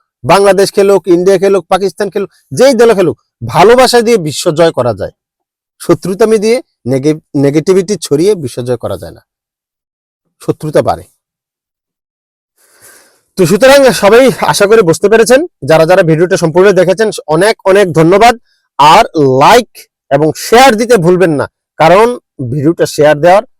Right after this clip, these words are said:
আমি মনে করি যে প্রয়োজন আছে, কারণ অনেকেই জানে না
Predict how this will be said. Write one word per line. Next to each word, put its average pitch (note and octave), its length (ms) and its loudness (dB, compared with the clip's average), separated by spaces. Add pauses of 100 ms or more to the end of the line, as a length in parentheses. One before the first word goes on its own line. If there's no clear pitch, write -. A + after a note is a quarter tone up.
আমি D3+ 240 -4 (260)
মনে E3 240 2
করি D#3+ 200 0
যে E3 100 -6
প্রয়োজন D3+ 380 -2
আছে, G#2 240 -16 (520)
কারণ C#3 180 -2
অনেকেই F#3 440 0
জানে G3+ 240 2
না C3+ 140 -2